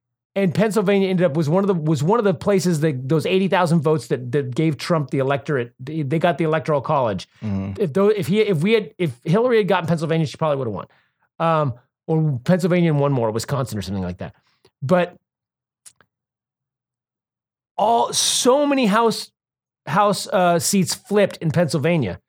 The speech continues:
Speaker 1: because they got rid of gerrymandering. They, they, they, they went, <coughs> took it to court and they got rid of gerrymandering. And, uh, I'm trying to think of the other, North Carolina,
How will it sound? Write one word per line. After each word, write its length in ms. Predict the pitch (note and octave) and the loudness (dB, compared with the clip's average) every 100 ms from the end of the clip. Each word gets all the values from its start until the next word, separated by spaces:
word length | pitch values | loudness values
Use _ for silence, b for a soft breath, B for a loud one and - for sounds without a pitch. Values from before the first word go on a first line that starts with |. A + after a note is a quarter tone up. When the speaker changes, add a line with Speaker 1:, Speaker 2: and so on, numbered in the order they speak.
| _ _ _ _ | _ _ _ _
Speaker 1:
because 280 | D#3 G3 D3 | 0 0 2
they 100 | E3 | 0
got 300 | C3+ F3+ G#3+ | 2 2 2
rid 120 | G#3+ | 0
of 100 | G3 | 0
gerrymandering. 840 | D3 F#3+ F#3+ F#3 G3 F3+ A#3+ F#3 - | 2 2 2 2 2 0 0 -2 -2
They, 200 | D#3 E3+ | -2 -2
they, 280 | C#3+ D3+ | -2 -2
they, 360 | C3 D3 D3+ E3+ | 0 0 -2 -2
they 160 | D#3 D3+ | -4 0
went, 240 | C#3+ G3 - - C3 | 2 2 0 -6 -10
<coughs> 220 | A#2+ _ | -14 _
took 180 | G#3+ G#3 | -6 -4
it 100 | G3+ | -4
to 60 | G#3 | -4
court 300 | G#3 G#3 F#3+ | 0 2 2
and 120 | E3+ | 0
they 80 | D3+ | 0
got 240 | F3 F3+ | 0 2
rid 100 | F#3 | 0
of 100 | E3+ | 0
gerrymandering. 540 | C3 D#3 C#3+ A#2 G#2 B B B - | 0 0 -2 -2 -6 B B B -2
And, 320 | F3+ E3+ F3 | 0 2 0
uh, 40 | |
I'm 180 | E3+ E3 | 0 0
trying 140 | E3+ | 2
to 40 | F#3 | 2
think 120 | G3 | 2
of 40 | |
the 60 | F3+ | 2
other, 180 | F3 D#3+ | 0 0
North 260 | E3 F#3 | 0 0
Carolina, 600 | - G3 E3 E3+ F#3+ A#3+ | 0 0 2 0 2 0